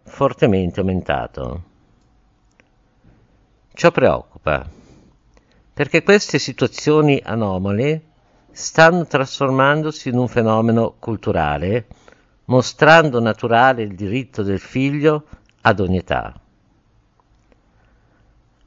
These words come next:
Alcuni mesi fa il New York Magazine pubblicò in copertina la foto di una signora sessantenne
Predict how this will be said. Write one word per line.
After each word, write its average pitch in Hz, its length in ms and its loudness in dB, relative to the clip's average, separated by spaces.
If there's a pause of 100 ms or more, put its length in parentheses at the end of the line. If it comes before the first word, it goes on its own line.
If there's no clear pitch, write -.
Alcuni 175 360 2
mesi 139 300 2
fa 135 480 4 (220)
il 113 160 -4
New 123 180 2
York 120 400 2
Magazine 113 720 -2 (720)
pubblicò 170 540 2
in 175 120 2
copertina 147 680 -2
la 123 100 2
foto 123 680 0 (320)
di - 100 -8
una 120 140 2
signora 117 420 0
sessantenne 107 1000 0